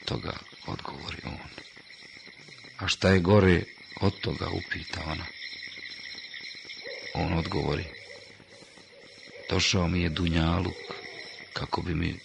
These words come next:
upropastio ahiret. Stigla je kušnja u moju kuću." "Pa oslobodi se toga",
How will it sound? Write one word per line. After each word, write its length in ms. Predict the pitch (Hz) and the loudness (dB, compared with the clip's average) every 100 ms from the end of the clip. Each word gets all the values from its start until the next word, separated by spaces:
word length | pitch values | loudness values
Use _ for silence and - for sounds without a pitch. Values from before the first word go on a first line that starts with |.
| - | -8
upropastio 920 | 78 - 76 - 85 82 - - - - | -6 -2 -2 -2 0 0 -2 -6 -10 -8
ahiret. 760 | - 95 90 82 87 - - - - - - - - - - - - - - - - - - | -8 -4 -4 -4 -8 -12 -14 -16 -18 -18 -20 -20 -20 -20 -20 -20 -20 -20 -20 -20 -20 -20 -10
Stigla 440 | - - 92 - 85 | -8 0 0 4 2
je 100 | 80 | 2
kušnja 680 | - - 90 90 - 80 78 - - - - - - | 0 4 4 4 2 0 -8 -12 -20 -20 -20 -20 -10
u 40 | |
moju 160 | 71 67 - | -6 -6 -8
kuću." 360 | - - - - - - - - - - 50 - - - 50 - - - - - - - - - - - - | -10 -6 -6 -6 -18 -20 -20 -20 -20 -20 -20 -20 -20 -20 -20 -20 -20 -20 -20 -20 -20 -20 -20 -20 -20 -20 -12
"Pa 100 | - | 0
oslobodi 560 | 98 - 90 87 104 107 | 2 4 4 4 4 4
se 180 | - 90 | 2 0
toga", 360 | - 82 85 | 0 -2 -4